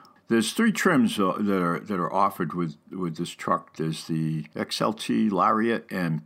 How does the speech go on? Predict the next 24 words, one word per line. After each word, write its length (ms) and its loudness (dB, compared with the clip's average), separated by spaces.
Platinum, 680 -2
so 500 -6
is 140 -8
what 140 -2
I'm 120 -2
reading. 340 -2
Uh, 180 2
th-, 140 -10
obviously, 560 4
this 160 2
is 120 0
that 120 2
they're 100 0
gonna 220 2
have 200 2
different 280 0
price 260 2
points, 400 0
and 120 0
you're 100 0
gonna 220 2
get 180 -2
more 300 2
or, 280 0